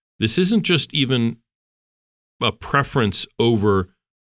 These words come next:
American citizens. This is a preference over American citizens or legal residents in favor of people who are what in the law are referred to as non-immigrants. In other words, they're supposed to be here temporarily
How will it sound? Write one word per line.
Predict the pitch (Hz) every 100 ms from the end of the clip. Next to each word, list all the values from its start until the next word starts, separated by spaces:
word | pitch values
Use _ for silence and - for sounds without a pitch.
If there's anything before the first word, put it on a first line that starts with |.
| _
American | 110 107 113 101 - 80
citizens. | - 226 240 143 76 82
This | 123 -
is | 107
a |
preference | - - 113 120 104 -
over | 107 95 101
American | 98 104 98 95
citizens | - 101 90 87 87 -
or | 131 151 160 151 151 _ _ _ _ _ _ _
legal | 127 147 110 117
residents | 240 151 90 92 - -
in | 120 113
favor | - 160 202 190 127
of | 113 92
people | - 123 - 78 - _ _ _ _ -
who | 117
are | 98 95 98
what | 92 95
in | 95
the | 101
law | 147 147
are | 113
referred | 107 104
to | 107 92
as | 87
non-immigrants. | 90 104 107 104 98 101 90 - - -
In |
other | 90 92
words, | 87 78
they're | 85
supposed | - 123 113
to | 107
be | 95
here | 92
temporarily | - 113 113 - 113 104 85 71